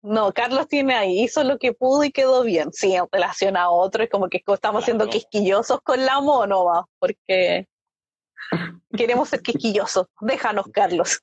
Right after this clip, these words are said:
Speaker 1: déjanos.
Speaker 2: De vez, de vez en cuando se puede, de vez en cuando se puede. Bueno,
Speaker 1: Sí,
Speaker 2: hablemos de
Speaker 1: pero
Speaker 2: nues-,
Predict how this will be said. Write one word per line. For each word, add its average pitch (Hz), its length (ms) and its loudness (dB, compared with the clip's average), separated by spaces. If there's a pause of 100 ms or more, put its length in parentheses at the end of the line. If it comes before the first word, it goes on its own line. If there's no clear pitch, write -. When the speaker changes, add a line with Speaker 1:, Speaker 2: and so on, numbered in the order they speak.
(160)
Speaker 1:
déjanos. 214 460 -2
Speaker 2:
De 165 140 0
vez, - 200 0 (440)
de 98 120 0
vez 101 140 0
en 127 80 -2
cuando 110 260 0
se 117 120 -2
puede, 73 480 -2 (320)
de - 60 -12
vez - 140 -4
en 196 100 0
cuando - 280 -2
se 95 80 -2
puede. - 360 -4 (1700)
Bueno, 208 180 -2
Speaker 1:
Sí, 262 40 2
Speaker 2:
hablemos 294 200 0
de 339 60 2
Speaker 1:
pero 330 140 0
Speaker 2:
nues-, 311 640 -2